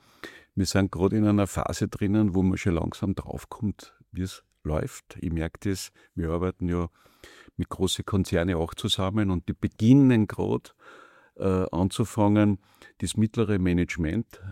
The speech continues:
äh, zu trainieren in dieser Sache, Vertrauen,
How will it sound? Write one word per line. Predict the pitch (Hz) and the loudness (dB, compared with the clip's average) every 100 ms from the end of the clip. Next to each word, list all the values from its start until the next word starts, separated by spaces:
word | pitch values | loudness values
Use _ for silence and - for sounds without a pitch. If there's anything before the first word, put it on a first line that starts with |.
| - | -10
äh, | 92 87 85 | -6 -4 -4
zu | - 101 | -4 -4
trainieren | - 98 90 90 110 127 | -2 0 2 2 2 0
in | 120 98 | -2 -4
dieser | 98 - | -6 -8
Sache, | 98 - - - 110 | -8 -8 -8 -6 -4
Vertrauen, | 95 90 - 69 82 104 98 | -4 -6 -6 -6 -2 -2 -2